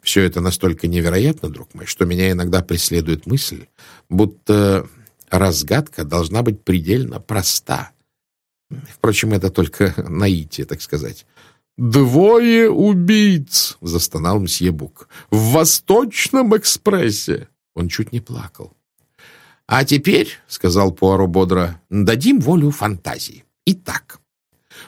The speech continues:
прошлой ночью в поезде появляются двое таинственных незнакомцев.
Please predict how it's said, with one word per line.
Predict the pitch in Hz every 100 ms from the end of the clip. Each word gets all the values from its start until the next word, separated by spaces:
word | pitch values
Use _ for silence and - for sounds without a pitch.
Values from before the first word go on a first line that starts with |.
| _
прошлой | - 220 - 208 208
ночью | 127 123 - 127 135
в | -
поезде | 120 131 170 160
появляются | 185 135 101 113 143 151
двое | 113 101 117 147
таинственных | 107 107 107 - 110 110 -
незнакомцев. | 107 82 92 - - - -